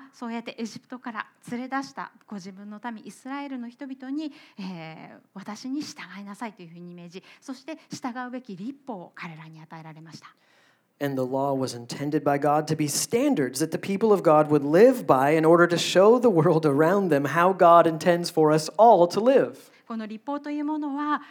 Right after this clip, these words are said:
Speaker 1: 神様の民がそれに従って生きることによって、世界中に神様が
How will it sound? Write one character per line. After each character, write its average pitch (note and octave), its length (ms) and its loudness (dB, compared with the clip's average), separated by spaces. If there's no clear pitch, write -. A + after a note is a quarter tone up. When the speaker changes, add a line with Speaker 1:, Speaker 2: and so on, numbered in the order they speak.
Speaker 1:
神 F#4 240 -12
様 A#3 220 -14
の D#3+ 140 -20
民 C4+ 160 -8
が F#3 120 -12
そ - 180 -12
れ A#3+ 100 -10
に C4 160 -6
従 C4+ 200 -14
っ C#4 180 -12
て C#4 100 -20
生 - 120 -20
き - 140 -14
る F4+ 120 -14
こ B3+ 140 -16
と D4 120 -12
に C4 180 -8
よ A3+ 100 -12
っ - 40 -20
て、 D4+ 220 -14
世 - 240 -16
界 - 140 -20
中 G4 120 -20
に F#4 100 -14
神 C#4 260 -16
様 G#3 260 -16
が A#3+ 220 -14